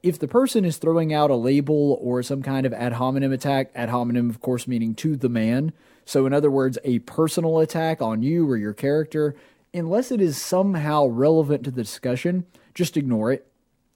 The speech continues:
Just ignore it. I know that that's difficult to do, but I mean, if you are in a conversation, and especially if there are onlookers watching the conversation going on,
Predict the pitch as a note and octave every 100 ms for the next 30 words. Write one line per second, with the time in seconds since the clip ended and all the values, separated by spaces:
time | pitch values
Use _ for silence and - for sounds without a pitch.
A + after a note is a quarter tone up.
0 | _ _ _ _ _ _ _ _ - F#3+
1 | A#3 G3+ G#3+ - - _ _ _ _ _
2 | B2+ F3+ A#3+ A#3 G#3+ D#3+ F3+ G#3 G3 F#3
3 | F3 A#3+ C3+ A2 - _ _ _ _ _
4 | _ _ _ - E3+ E3+ F3 F3 F3 D#3
5 | - E3+ A#3 A#3+ B3+ A3 F#3 E3 E3+ F3
6 | D#3 A#2 A#2 B2 A#2 F#2 C2+ - - -
7 | _ _ _ _ _ _ _ _ _ _
8 | _ _ _ - D3 C3 F#3 G3+ A3 G3
9 | E3+ E3 D3 B2 D3 D3 C3+ C3+ A#2+ G#2+
10 | A2 C3+ F#3+ E3+ C#3+ B2+ C3+ B2+ A#2+ A#2+
11 | B2 A#2 B2 B2+ A2+ G#2 E2+ -